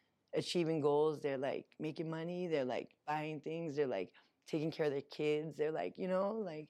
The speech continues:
they're not on drugs, all loaded, you know, like.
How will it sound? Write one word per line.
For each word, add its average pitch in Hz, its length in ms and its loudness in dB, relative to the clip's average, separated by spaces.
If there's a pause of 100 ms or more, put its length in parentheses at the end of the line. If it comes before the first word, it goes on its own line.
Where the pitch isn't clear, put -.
(300)
they're 170 100 0
not 196 160 4
on 147 160 0
drugs, 147 520 0
all 139 200 2
loaded, 151 560 0
you 175 100 -2
know, 170 180 0
like. 160 300 -4